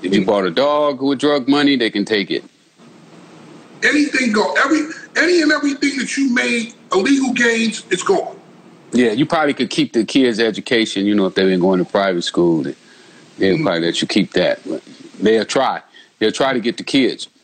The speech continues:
Speaker 2: They, they, like, they, they really play for keeps when they do this. Now, what if, do they have any rules about if they don't find the money?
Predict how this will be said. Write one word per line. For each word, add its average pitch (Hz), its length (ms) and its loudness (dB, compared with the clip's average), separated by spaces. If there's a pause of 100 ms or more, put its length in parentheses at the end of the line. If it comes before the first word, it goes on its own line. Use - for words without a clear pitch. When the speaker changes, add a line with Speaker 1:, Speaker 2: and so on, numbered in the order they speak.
(1200)
Speaker 2:
They, 170 140 0
they, 180 140 -4
like, 220 200 0
they, 330 240 4
they 311 160 4
really 294 360 2
play 247 220 -2
for 208 140 -4
keeps 269 360 -2
when 226 140 0
they 208 140 2
do 208 160 0
this. 180 200 0
Now, 226 240 0 (380)
what 294 180 2
if, - 220 0 (240)
do 262 160 2
they 294 100 4
have 294 240 0
any 277 220 -2
rules 269 380 2
about 220 360 0
if - 120 -4
they 180 140 -2
don't 320 380 -2
find 160 280 -4
the - 40 -20
money? - 220 -20